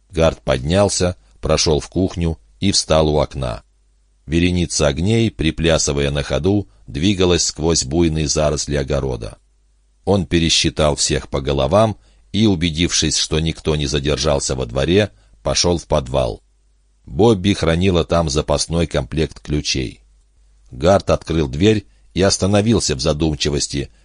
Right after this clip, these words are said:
в последний раз взвешивая все "за" и "против". "Ты точно хочешь через это пройти?"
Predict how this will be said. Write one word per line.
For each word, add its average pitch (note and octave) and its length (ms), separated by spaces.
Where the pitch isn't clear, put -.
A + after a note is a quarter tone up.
в - 100
последний D#2+ 600
раз D2+ 280
взвешивая C#2+ 640
все C#2 280
"за" F2 340
и D#2+ 80
"против". - 580
"Ты D2 200
точно F#2 480
хочешь D2 440
через C#2+ 280
это C#2+ 220
пройти?" C2 600